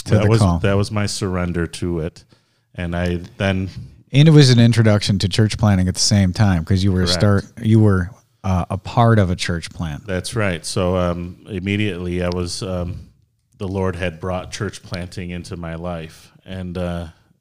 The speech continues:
Speaker 2: so while I was going to school here at, not in this building, but at Lighthouse Bible Baptist, uh, being trained by Pastor Gugino, I was also, um, involved in a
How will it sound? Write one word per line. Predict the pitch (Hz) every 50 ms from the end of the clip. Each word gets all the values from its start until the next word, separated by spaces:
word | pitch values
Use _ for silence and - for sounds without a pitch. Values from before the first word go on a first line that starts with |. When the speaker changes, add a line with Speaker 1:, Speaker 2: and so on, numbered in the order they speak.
| _ _ _ _ _ _
Speaker 2:
so | - - - 113 104 98
while | 95 98 98 98
I | 98 95
was | 101 101 95 90 - -
going | - 107 98 101 104
to | 107
school | - - - - 101 90 95 104 120 135 127 120 - - _ _ _ _ _
here | _ - - 107 101 98 98 98 110 107
at, | 101 98 92 92 98
not | 101 104 - - _ -
in | 92 85 85
this | 85 - -
building, | - 107 107 101 90 92 90 92
but | 90 92 95 -
at | - 92 92 95 87
Lighthouse | 95 95 95 85 92 92 87 -
Bible | - 95 90 87 87
Baptist, | 82 - 95 98 107 - - - 85 95 - - - - - _ _ -
uh, | 87 87 85 82
being | - 92 85 87
trained | 85 - - 92 90 87 82
by | 80 85 82 85 82 85 87 73 - - - _ _ _ -
Pastor | - 85 78 - - 78
Gugino, | 78 76 76 95 104 104 90 80 85 87 - _ _ _ _ _ _ _ _ _ _ _ _ _ _ _ _ _ _
I | - 90 87 90 90 90 90
was | 87 90 95 95 92 90 85
also, | - - 92 92 90 - - - 90 87 87 87 85 87 _ _ _ _ _ _ _ _ _ _ _ _ _
um, | - 90 87 87 87 85 85 85 80 - _ _ _ _ _ _ _ _ _ _ _
involved | - 107 98 92 85 90 98 92 90 87 92 90 87
in | 95 87 87
a | 87 85 87 87